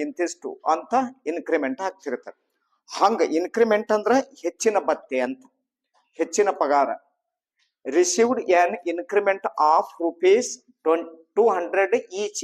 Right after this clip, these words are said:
year. ವರ್ಷಕ್ಕ ಎರಡ್ನೂರು ರೂಪಾಯಿ ಇನ್ಕ್ರಿಮೆಂಟ್ ಅಂತ ಮೊದಲೇ ಮಾತುಕತೆ ಆಗಿತ್ತು. ಫಸ್ಟ್ ವರ್ಷ ಐದ್ ಸಾವಿರ ರೂಪಾಯಿದಾಗ ಎದ್ದು ಹೊಡ್ಯೋದು. ಎರಡನೇ ವರ್ಷಕ್ಕೆ ಎರಡ್ನೂರು ರೂಪಾಯಿ ಇನ್ಕ್ರಿಮೆಂಟ್ ಹಾಕಿದ್ರೆ ಪಗಾರ ಎಷ್ಟಾಗತ್ತೆ?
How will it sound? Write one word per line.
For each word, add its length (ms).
year. 140
ವರ್ಷಕ್ಕ 440
ಎರಡ್ನೂರು 300
ರೂಪಾಯಿ 280
ಇನ್ಕ್ರಿಮೆಂಟ್ 680
ಅಂತ 160
ಮೊದಲೇ 220
ಮಾತುಕತೆ 540
ಆಗಿತ್ತು. 300
ಫಸ್ಟ್ 260
ವರ್ಷ 180
ಐದ್ 120
ಸಾವಿರ 200
ರೂಪಾಯಿದಾಗ 360
ಎದ್ದು 120
ಹೊಡ್ಯೋದು. 220
ಎರಡನೇ 340
ವರ್ಷಕ್ಕೆ 440
ಎರಡ್ನೂರು 300
ರೂಪಾಯಿ 260
ಇನ್ಕ್ರಿಮೆಂಟ್ 500
ಹಾಕಿದ್ರೆ 380
ಪಗಾರ 180
ಎಷ್ಟಾಗತ್ತೆ? 460